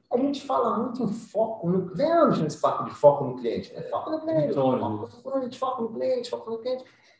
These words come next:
Speaker 1: Você tá dando uma dimensão diferente, foco no cliente a respeitar. Nessa foco no cliente é porque eu estou fazendo todo o meu marketing, todo o meu produto, tudo pensando no cliente,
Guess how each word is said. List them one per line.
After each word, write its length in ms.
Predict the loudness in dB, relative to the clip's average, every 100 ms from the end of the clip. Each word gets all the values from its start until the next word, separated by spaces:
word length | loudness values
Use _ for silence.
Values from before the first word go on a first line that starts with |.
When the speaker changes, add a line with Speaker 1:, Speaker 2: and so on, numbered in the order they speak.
| _ _
Speaker 1:
Você 180 | 2 2
tá 80 | 2
dando 200 | 2 4
uma 120 | 4
dimensão 560 | 4 6 6 6 4 2
diferente, 680 | 0 -2 4 6 6 4 2
foco 420 | 4 6 6 2
no 140 | 0
cliente 320 | 2 2 4 2
a 60 |
respeitar. 1300 | 4 4 4 0 -2 0 2 0 2 2 2 -2 -10 -18 _ _ -2
Nessa 800 | 4 6 6 8 8 8 6 0 8
foco 240 | 10 10
no 160 | 6 6
cliente 340 | 4 4 4
é 60 | 0
porque 240 | -2 -2
eu 200 | -2 -2
estou 320 | -4 2 2
fazendo 440 | 6 4 4 2 2
todo 200 | 2 4
o 20 |
meu 160 | 4 2
marketing, 760 | 2 0 -2 -2 -2 -4 -4
todo 200 | -2 0
o 40 | 0
meu 220 | 0 -2
produto, 680 | 0 -2 -2 -10 -12 -16 -20 -20 _ -2
tudo 260 | 2 4
pensando 560 | 6 6 6 8 10 10
no 100 | 8
cliente, 640 | 6 4 2 -4 -10 -14